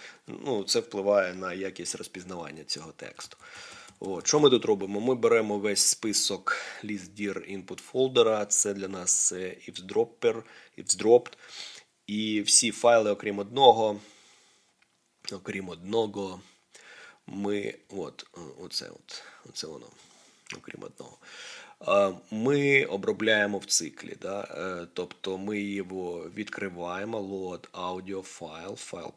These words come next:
path, whisper, як ми бачимо, а потім ми робимо таке, модель транскрайбить ото аудіо, яке ми отримали із файлу. І вже розпізнаний текст, якщо він є, ми його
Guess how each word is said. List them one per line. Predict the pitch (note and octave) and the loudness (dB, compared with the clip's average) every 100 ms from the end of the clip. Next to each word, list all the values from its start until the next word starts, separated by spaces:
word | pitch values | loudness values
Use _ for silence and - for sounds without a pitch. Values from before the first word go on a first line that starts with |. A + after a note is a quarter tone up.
| - | -14
path, | - F#2 - - | -16 -12 -12 -10
whisper, | F#2 - - A2 A2+ - - | -6 -8 -6 -10 -10 -14 -14
як | G#2+ - | -12 -10
ми | |
бачимо, | G2+ G#2 G2+ - G#2+ G2+ | -8 -6 -6 -6 -4 -6
а | G#2+ | 0
потім | D3 C#3+ A#2+ A2+ - - - - | 0 2 -2 -8 -14 -20 -20 -16
ми | G#2 A2 A2 A2 - | -6 -2 0 -2 -4
робимо | G#2 G2+ G2+ G2 | -6 -6 -6 -8
таке, | F2+ F2 D#2+ | -10 -12 -10
модель | F#2 G2 A2 B2+ | -8 -2 2 2
транскрайбить | A#2+ - G2 - - G#2+ G#2+ G2+ F#2 - - | 0 -6 -4 -4 -2 -2 -2 -4 -6 -8 -10
ото | - - F#2+ - | -12 -4 -4 -2
аудіо, | A2 A2+ G2+ F#2 F2+ | 0 4 2 0 -8
яке | F2 F2 F#2+ | -8 -8 -8
ми | F#2+ F2+ F2 E2+ | -8 -8 -10 -10
отримали | E2+ - F2+ D#2 D2+ | -12 -12 -12 -12 -10
із | D#2 | -6
файлу. | - - - A#2 A#2 - - - - _ | -6 -8 -16 -16 -18 -20 -18 -18 -20 _
І | B2 C3 | 4 4
вже | A2+ - C3 B2 A2 | 8 10 12 12 12
розпізнаний | A2+ - C3 A2+ G#2 G2 F#2+ | 8 2 -2 -2 -4 -6 -4
текст, | - D3 B2 - - - - - - - - - - | 4 10 10 8 4 2 -6 -18 -20 -18 -18 -16 -12
якщо | G2 G2 - G#2 | -8 0 2 2
він | F#2 F#2 | -4 -8
є, | F2+ G2 G2 F2+ - - - _ - | -6 -2 -2 -4 -8 -20 -20 _ -6
ми | G2+ G2 | -2 -2
його | F#2 F2 F#2+ F2+ | -2 -2 -2 -4